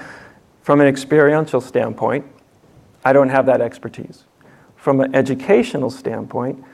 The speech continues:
I also know that that's not my ev-, area of expertise. I don't want to pretend like it is.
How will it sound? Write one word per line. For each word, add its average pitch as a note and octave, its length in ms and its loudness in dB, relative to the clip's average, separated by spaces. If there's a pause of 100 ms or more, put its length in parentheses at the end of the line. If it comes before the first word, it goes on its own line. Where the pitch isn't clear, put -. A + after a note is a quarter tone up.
(340)
I C3+ 120 6
also C3+ 340 4
know B2+ 240 0
that A#2+ 260 -2
that's D#3 300 2
not E3 180 0
my C3 200 0
ev-, A#2 380 -4
area A#2+ 280 -2
of A#2 100 -10
expertise. - 640 -14
I C#3+ 80 -4
don't F3 180 2
want F3 140 0
to E3 60 -6
pretend C#3 420 -6
like B2+ 220 -6
it B2+ 80 -4
is. A#2 320 -8